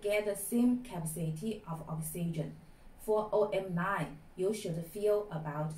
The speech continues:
three kilograms, but for O M L, a two kilograms is enough, which can save the tank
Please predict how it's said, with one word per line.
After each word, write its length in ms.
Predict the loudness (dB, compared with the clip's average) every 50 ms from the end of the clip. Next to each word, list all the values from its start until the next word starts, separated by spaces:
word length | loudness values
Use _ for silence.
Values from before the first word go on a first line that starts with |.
| -8
three 280 | -6 -2 0 0 0 0
kilograms, 880 | -2 -4 -4 -4 -2 -2 -2 -2 -2 0 -2 -2 -4 -6 -6 -6 -6 -8 -10 -12 -16 -20 -14 -8
but 400 | -4 0 0 0 0 -2 -4 -8 -12 -14 -18 -20 -20 -20 -20
for 380 | -8 0 2 2 4 2 0 -6 -12 -2 2
O 200 | 2 2 2 0
M 240 | -4 -4 -4 -4 -6 -6 -4
L, 420 | -2 0 0 0 -2 -4 -6 -10 -16 -8 -4
a 240 | -4 -4 -4 -4 -8 -12 -16 -10
two 280 | -2 0 0 0 0 -2 -8 -10
kilograms 720 | -6 0 0 0 0 0 0 0 0 0 -2 -4 -4 -6 -6 -10 -10 -6
is 200 | -2 -2 -2 -2 -4 -8
enough, 500 | -8 -6 -6 -4 -2 -2 -2 -4 -4 -6 -12 -16 -18 -20 -20 -20 -20 -4 -2
which 260 | -2 -2 -2 -4 -6
can 220 | -6 -4 -4 -4
save 400 | -4 -4 0 2 2 2 2 0
the 100 | -4 -6 -8 -8
tank 300 | -6 -6 -2 -2 -2 -4